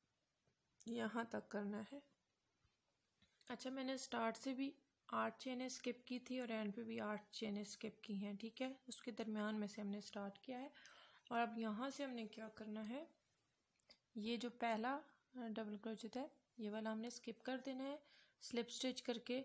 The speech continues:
दूसरे में जाएं और वहाँ से डबल क्रोशिया करें, तीन चेन बना के, फिर आगे हर चेन में एक एक डबल क्रोशिया करें, ठीक है। अब ये वाला भी आपने पूरा यहाँ तक करके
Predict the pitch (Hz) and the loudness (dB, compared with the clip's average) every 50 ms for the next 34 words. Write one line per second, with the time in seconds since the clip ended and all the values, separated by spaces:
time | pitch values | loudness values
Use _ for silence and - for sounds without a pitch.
0 | - - _ _ _ _ _ - 214 202 220 214 208 - - - 247 262 269 277 | -4 -10 _ _ _ _ _ -12 -6 -4 -2 -2 -4 -4 -2 0 2 2 2 2
1 | 269 - - - 247 226 220 220 214 214 220 214 214 208 220 254 269 - - - | 0 -6 -12 -8 -6 -4 -2 -2 -2 -2 0 0 2 2 0 -2 -6 -10 -8 -4
2 | 220 202 202 202 208 202 190 - 240 262 269 269 269 - - 226 226 233 214 202 | -2 -2 0 0 -2 -2 -2 -2 -2 -2 -2 -4 -6 -4 -2 0 0 0 0 0
3 | 226 208 - 208 202 - - 233 214 - - 247 247 247 - 254 254 262 285 294 | -2 -2 -2 -4 -6 -4 -4 -4 -2 -2 -2 -4 -4 -2 -2 -2 -2 -2 -4 -6
4 | - _ _ _ _ _ _ _ _ _ _ _ _ _ _ _ _ _ _ _ | -10 _ _ _ _ _ _ _ _ _ _ _ _ _ _ _ _ _ _ _
5 | - 247 240 240 233 220 247 240 240 240 240 233 233 226 220 - - 285 320 330 | -2 0 2 2 4 4 4 4 4 2 0 2 2 0 0 -2 -4 -6 -6 -6
6 | - - - - - - _ _ - - 240 226 233 226 214 196 247 262 254 - | -10 -20 -20 -20 -20 -20 _ _ -8 -4 0 2 2 2 2 2 2 2 2 2
7 | - 220 220 226 220 - - 233 220 214 208 214 226 262 285 294 302 277 240 208 | 2 2 2 2 0 0 0 0 0 2 0 0 0 -2 -4 -6 -6 -4 -4 -4
8 | - - 262 269 - - - - - - - - - _ _ - 233 226 202 214 | -2 -2 -2 -2 -2 -8 -20 -20 -20 -20 -20 -20 -20 _ _ 0 2 2 4 4
9 | 208 202 220 202 196 - - 208 208 202 - 202 214 208 196 - - 254 254 254 | 2 2 2 0 0 0 -2 -4 -4 -4 -4 -4 -4 -4 -6 -6 -6 -6 -6 -2
10 | 285 277 277 - - - - - - - - - - _ _ - - 226 214 220 | -4 -6 -6 -6 -14 -16 -16 -14 -14 -16 -18 -20 -20 _ _ 0 0 0 0 0
11 | - - _ _ - - 226 208 208 226 233 240 247 247 247 254 262 247 262 262 | -6 -18 _ _ -8 -6 -4 -2 2 2 4 4 4 4 4 4 2 4 6 6
12 | 247 240 240 247 247 262 262 262 - - 247 240 240 240 247 254 254 247 254 240 | 6 6 4 2 2 0 0 0 -2 -6 -4 -2 -2 0 0 2 4 4 4 4
13 | 233 226 190 202 226 240 233 254 269 269 269 - - 233 220 208 - - 277 294 | 2 0 0 2 0 0 0 0 -2 -2 -2 -2 -2 -2 -2 -2 0 2 2 2